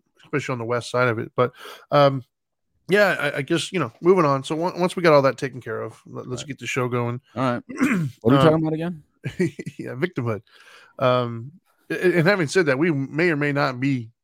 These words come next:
Speaker 1: on air Friday. Kinda just depends on power and, and things of that nature. But, um,
Speaker 2: Got my kayaks.
Speaker 1: <laughs> well, that's all that matters. Uh, so victimhood, man. Uh, so, uh, <sighs> full disclosure, we ca-, we decided to, uh,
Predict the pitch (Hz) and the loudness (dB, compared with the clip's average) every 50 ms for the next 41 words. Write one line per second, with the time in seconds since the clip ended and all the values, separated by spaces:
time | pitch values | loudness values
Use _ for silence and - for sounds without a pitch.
0 | _ _ _ _ _ - 131 135 135 127 123 127 127 117 110 - - 123 120 120 | _ _ _ _ _ -6 -4 -4 -4 -4 -6 -8 -8 -8 -10 -10 -8 -6 -4 -4
1 | 117 110 107 - - 127 127 123 117 120 123 120 - 127 123 117 117 117 117 110 | -4 -6 -8 -10 -8 -8 -6 -6 -8 -10 -14 -10 -8 -8 -8 -6 -8 -8 -10 -10
2 | 107 104 - - 120 120 120 120 120 120 120 120 117 110 107 92 113 107 104 110 | -14 -14 -10 -8 -6 -6 -4 -4 -4 -4 -4 -6 -6 -8 -10 -14 -16 -16 -14 -12
3 | 120 117 113 110 117 120 - 110 104 - - 82 - 95 95 - _ _ _ _ | -12 -12 -10 -10 -10 -10 -10 -12 -16 -18 -18 -18 -16 -16 -16 -18 _ _ _ _
4 | _ - - - - _ _ - 127 127 127 123 123 120 120 117 117 139 - _ | _ -20 -20 -20 -20 _ _ -4 -2 0 0 0 -2 -4 -8 -14 -14 -18 -20 _
5 | - 107 95 123 127 131 - - 131 147 139 120 113 110 - - - _ _ _ | -12 -6 -4 -2 -2 -2 2 2 4 4 4 2 0 -4 -8 -14 -20 _ _ _
6 | _ _ _ - - - - - - - - - - - - - - - - - | _ _ _ -14 -8 -6 -6 -6 -8 -12 -20 -20 -20 -20 -20 -20 -20 -20 -18 -16
7 | - - - - 95 123 - - - - - - - - - - - _ _ _ | -14 -12 -10 -10 -10 -10 -10 -10 -12 -12 -12 -12 -12 -12 -14 -14 -16 _ _ _
8 | _ _ _ _ - - - - - - - - 139 143 143 147 147 143 - - | _ _ _ _ -20 -20 -20 -20 -20 -12 -6 0 2 4 4 4 4 2 0 -4
9 | - - 185 202 277 247 294 233 208 196 160 139 151 160 175 175 175 165 190 196 | -4 -4 -2 -2 -2 0 0 0 2 2 0 0 0 -2 -4 -4 -6 -4 -4 -4
10 | 180 - 220 214 - 202 - - - - - - - _ _ _ - 277 285 254 | -2 0 0 0 0 0 -4 -4 -6 -10 -10 -12 -16 _ _ _ -6 -6 -4 -4
11 | 202 - - 170 165 151 147 151 143 - - _ _ _ - 131 147 175 175 - | -4 -4 -2 0 0 0 -2 -4 -8 -12 -18 _ _ _ -14 -10 -10 -10 -10 -10
12 | 165 180 190 185 175 165 - 202 208 196 190 165 - - 185 170 165 160 151 135 | -8 -8 -6 -6 -8 -6 -4 -2 -2 -2 -2 -4 -4 -6 -4 -2 -2 -2 -2 -4
13 | - _ _ _ _ _ - - _ _ _ _ _ - 143 143 139 135 127 | -6 _ _ _ _ _ -20 -20 _ _ _ _ _ -6 -4 -2 0 -2 -2